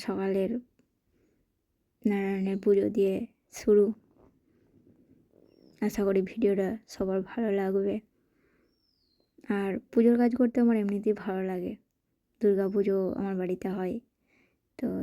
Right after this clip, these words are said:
সেই কাজও আমি করি, ভালো লাগে পুজোর কাজ করতে আমাকে। তো চলছে কাজ,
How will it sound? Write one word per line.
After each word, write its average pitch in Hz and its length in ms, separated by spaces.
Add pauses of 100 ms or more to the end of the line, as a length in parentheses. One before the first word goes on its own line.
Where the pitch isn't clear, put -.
সেই 208 220
কাজও 208 280
আমি 196 120 (100)
করি, 190 200 (380)
ভালো 247 300
লাগে 196 180 (120)
পুজোর 190 320
কাজ 190 200
করতে - 220
আমাকে। 214 320 (2750)
তো 214 100 (1900)
চলছে 226 360 (1800)
কাজ, 190 280